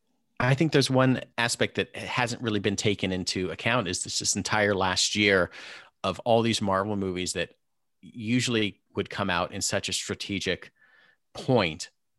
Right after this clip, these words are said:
where, you know, there was a Black Widow movie that has been pushed back, and the Eternals movie, which was pushed back, and the Eternals especially are about this really super deep history of the Marvel universe that explains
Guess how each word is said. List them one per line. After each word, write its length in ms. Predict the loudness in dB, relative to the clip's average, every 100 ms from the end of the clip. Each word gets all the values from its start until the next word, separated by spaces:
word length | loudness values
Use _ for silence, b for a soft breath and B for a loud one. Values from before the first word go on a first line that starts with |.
| -10
where, 280 | -2 -2 -4 -6
you 100 | -2
know, 140 | -2
there 160 | 0 -2
was 100 | 0
a 60 | -2
Black 320 | 0 0 0
Widow 220 | 0 2
movie 360 | 0 0 0 0
that 240 | -2 -2
has 200 | -6 -6
been 300 | -6 -6 -8 B B B _
pushed 260 | -4 -2 0
back, 400 | 0 0 0 -2
and 220 | -6 -4
the 140 | -6 -6
Eternals 500 | -4 -2 0 0 -2
movie, 280 | -2 -2 -4
which 200 | -4 -6
was 140 | -8
pushed 280 | -6 -8 -4
back, 300 | -2 -2 -4
and 200 | -6 -8 B B B -4
the 140 | -2
Eternals 540 | 0 0 2 2 -2 -6 _ -6
especially 640 | -4 2 2 2 2 2
are 140 | 2 0
about 240 | 0 -2
this 180 | -4 -6
really 320 | 0 0 2
super 500 | 0 0 0 -2 -6 -6
deep 240 | -4 -4 -4
history 720 | -4 -2 0 0 0 0 -2 -4
of 180 | -4
the 80 | -2
Marvel 540 | 0 0 0 -4 -6 -10 B B B B
universe 680 | -2 2 2 2 0 0 -2
that 160 | -4
explains 720 | -4 -4 -2 -2 -2 -4 -10